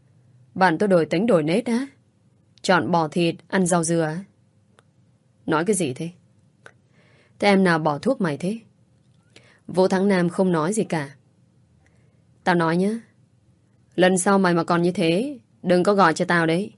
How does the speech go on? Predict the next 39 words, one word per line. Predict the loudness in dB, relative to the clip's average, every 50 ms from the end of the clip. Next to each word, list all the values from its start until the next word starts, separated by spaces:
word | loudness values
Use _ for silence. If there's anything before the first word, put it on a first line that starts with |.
| _ _ _ _ _ _ _ _ _ _ _ _ _
Lúc | 0 2 2 2
mày | 2 0 0 0
gọi, | 0 -2 -2 -2 -4 -8 -12 _ _ _ _ _ _ _ _ _ _ -8
tao | -4 0
đang | 2 4 4 4
cùng | 4 2 2 2 2
gà | 2 2
nhà | 2 2 2
tao | 2 4 4
ân | 4 2 2
ái. | 0 0 -2 -2 -4 -6 -8 _ _ _ _ _ _ _ _ _ _ _ _ _ -4
Mày | 0 2 4
đúng | 4 6 4
là | 6
đồ | 4 4 4
phá | 2 0 -2
hoại. | -2 0 0 0 -2 -2 -6 -10 _ _ _ _ _ _ _ _ _ _ _ _ _ _ _ _ 0
Cô | 4 6 6
ấy | 6 6
mà | 6 4
giận | 4 2 0 0
tao, | 0 0 0 0 -2 -4 -6 -10 _ _ _ _ _ _ _ 4
tao | 4 6 6
tính | 6 4 2 4 4
lên | 4 4 4
đầu | 2 2 0
của | 0
mày | -2 -2 -2 -2
đấy." | -4 -6 -6 -8 -14 _ _ _ _ _ _ _ _ _ -20 -20 -20 -20 -20 -20 -20 -20 -20 -20 -20 -20 -20 -20 -20 -20 -20 -20 -20 -20 -20 -20 -20 -20 -20 -20 -20 -20 -20 -20 _ _ _ _ _ _ _ _ _ _ 2
Lúc | 2 4 4
này | 4 4 2 2
thì | 0 -2
Hạ | -2 0 -2 -2
Huyền | -2 0 0 0 0 0 -2 -4 -8 -10 -6
nằm | -2 0 0 2 2 0 0 0
quay | 2 2 2 2
cóp | 0 0 0 0 -2 -2
đến | -2 -2 0 0
hơn | 0 0 0 2 2 0 0 -2